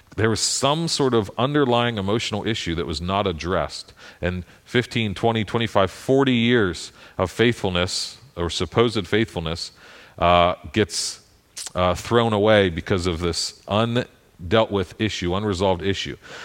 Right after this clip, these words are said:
So if we're gonna make disciples that sustain revival, who aren't always up and down and back and forth, we're gonna have to deal with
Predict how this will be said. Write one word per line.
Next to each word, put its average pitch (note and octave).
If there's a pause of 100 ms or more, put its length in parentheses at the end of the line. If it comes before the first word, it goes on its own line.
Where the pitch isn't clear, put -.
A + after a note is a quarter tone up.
(100)
So C3
if A#2+
we're C#3
gonna D3+
make D#3
disciples C#3+
that E2+
sustain C#3
revival, G#2+ (460)
who A2+
aren't B2
always B2
up A#2
and A2+
down A2
and G#2
back G#2
and F2+
forth, F2+
we're F#2
gonna G2+
have G#2
to -
deal F#2+
with F#2+